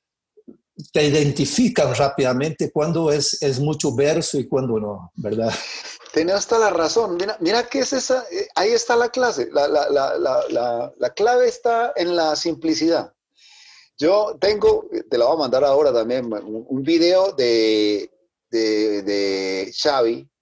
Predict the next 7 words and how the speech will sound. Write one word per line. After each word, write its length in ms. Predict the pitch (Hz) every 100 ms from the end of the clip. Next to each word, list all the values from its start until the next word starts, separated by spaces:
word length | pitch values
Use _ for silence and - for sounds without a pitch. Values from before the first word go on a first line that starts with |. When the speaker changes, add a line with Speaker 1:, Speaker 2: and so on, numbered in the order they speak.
| - -
Speaker 2:
diciendo 600 | 117 - 147 147 165 160
algo 460 | 156 156 170 - _
que 180 | - 160
es 100 | 156
bien 180 | 156 175
sencillo. 640 | 185 185 - 220 120 95 - - - _
Dice, 440 | 135 160 160 139